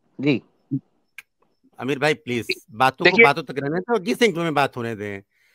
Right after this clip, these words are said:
Speaker 3: देखिए,
Speaker 2: आप
Speaker 3: it
Speaker 2: रिलेट
Speaker 3: doesn't,
Speaker 2: नहीं करते
Speaker 3: it
Speaker 2: तो वहां
Speaker 3: doesn't
Speaker 2: तक चले
Speaker 3: matter।
Speaker 2: जाते हैं जहां को कोई निष्कर्ष नहीं निकलता सर, बात का कोई
Speaker 3: विच-,
Speaker 2: मतलब निकलना चाहिए।
Speaker 3: सुनिए, सुनिए विष्णु भाई,
Speaker 2: आप
Speaker 3: it
Speaker 2: समय
Speaker 3: doesn't
Speaker 2: लेंगे, मैं
Speaker 3: matter
Speaker 2: मनुस्मृति
Speaker 3: कि
Speaker 2: पर फिर
Speaker 3: हिं-,
Speaker 2: कभी मैं बात
Speaker 3: हिंदुइज्म
Speaker 2: करूंगा,
Speaker 3: में,
Speaker 2: मैं
Speaker 3: हिंदुइज्म में
Speaker 2: मनुस्मृति
Speaker 3: क्या
Speaker 2: पर
Speaker 3: फलसफा
Speaker 2: जाऊंगा।
Speaker 3: है, इस्लाम में क्या फलसफा है। पॉइंट ये है कि एक मर्द और औरत एक साथ रहते आ रहे हैं,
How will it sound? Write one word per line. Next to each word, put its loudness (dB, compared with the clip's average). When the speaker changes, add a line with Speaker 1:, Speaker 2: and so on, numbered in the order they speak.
Speaker 3:
देखिए, 4
Speaker 2:
आप 4
Speaker 3:
it 2
Speaker 2:
रिलेट 6
Speaker 3:
doesn't, 2
Speaker 2:
नहीं 0
करते -10
Speaker 3:
it -4
Speaker 2:
तो 0
वहां 6
Speaker 3:
doesn't 8
Speaker 2:
तक 2
चले 6
Speaker 3:
matter। 6
Speaker 2:
जाते 0
हैं 0
जहां 2
को -8
कोई 2
निष्कर्ष 0
नहीं -2
निकलता -4
सर, -8
बात 2
का 2
कोई 6
Speaker 3:
विच-, 4
Speaker 2:
मतलब -4
निकलना -8
चाहिए। -14
Speaker 3:
सुनिए, 0
सुनिए 2
विष्णु 0
भाई, 6
Speaker 2:
आप 0
Speaker 3:
it -4
Speaker 2:
समय 2
Speaker 3:
doesn't 8
Speaker 2:
लेंगे, 8
मैं 6
Speaker 3:
matter 4
Speaker 2:
मनुस्मृति 0
Speaker 3:
कि 8
Speaker 2:
पर 4
फिर 2
Speaker 3:
हिं-, 2
Speaker 2:
कभी 0
मैं 4
बात 2
Speaker 3:
हिंदुइज्म 4
Speaker 2:
करूंगा, 4
Speaker 3:
में, 6
Speaker 2:
मैं 0
Speaker 3:
हिंदुइज्म 4
में -2
Speaker 2:
मनुस्मृति 2
Speaker 3:
क्या 8
Speaker 2:
पर -2
Speaker 3:
फलसफा 4
Speaker 2:
जाऊंगा। 6
Speaker 3:
है, 6
इस्लाम 4
में 2
क्या 4
फलसफा 2
है। 2
पॉइंट 6
ये 8
है 6
कि 2
एक 6
मर्द 4
और 8
औरत 6
एक -2
साथ 6
रहते 2
आ 8
रहे 4
हैं, -6